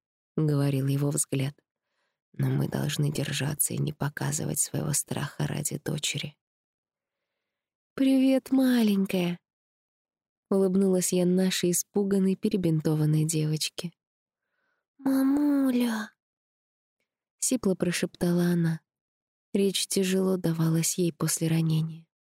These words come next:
Моя бедная малышка, для которой прежде самым большим потрясением была стесанная коленка,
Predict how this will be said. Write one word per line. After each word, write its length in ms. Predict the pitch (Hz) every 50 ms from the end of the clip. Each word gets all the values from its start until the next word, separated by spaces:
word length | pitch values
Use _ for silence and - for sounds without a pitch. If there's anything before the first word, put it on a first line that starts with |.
| _ _ _ _ _ _ _ _ _ _ _ _ _ _ -
Моя 300 | 185 175 170 165 160 160
бедная 600 | 160 - - 165 165 165 170 - 165 170 165 165
малышка, 640 | 165 165 165 170 170 170 170 165 - - - - -
для 200 | 156 165 170 165
которой 500 | - - 175 170 - - 185 180 180 175
прежде 520 | - - 180 180 185 185 180 175 - 170
самым 480 | 170 - - 190 185 190 185 180 175 175
большим 440 | 175 175 185 185 - - 208 196 180
потрясением 840 | - 180 175 - 180 185 180 - - 196 196 190 185 180 180 175
была 280 | 175 185 180 185 190 185
стесанная 680 | - - - - 208 202 - - 190 180 175 175 170
коленка, 720 | 170 - - 175 175 180 196 202 196 196 - - 170 170